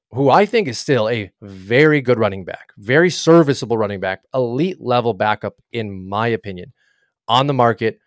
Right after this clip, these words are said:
in street clothes, not signed. Why not bring him in and pair him with Mixon and run the ball forty times a game while Burrow's hurt? Really ground and pound and control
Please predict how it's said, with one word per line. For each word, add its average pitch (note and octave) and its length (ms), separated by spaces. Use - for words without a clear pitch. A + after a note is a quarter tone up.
in B2+ 160
street A2 320
clothes, G2 380
not G#2 320
signed. - 420
Why A2 200
not E3 180
bring C#3+ 160
him C3 120
in A#2 100
and G#2+ 100
pair G#2 160
him G#2+ 80
with G#2+ 140
Mixon F#2 400
and G2 220
run C#3+ 220
the E3+ 60
ball B2 500
forty D#3 480
times E3 360
a D3+ 40
game C3 460
while G#2+ 380
Burrow's B2+ 440
hurt? A2+ 300
Really B2 580
ground C#3 560
and A2 160
pound A#2+ 500
and A2+ 100
control C#3 600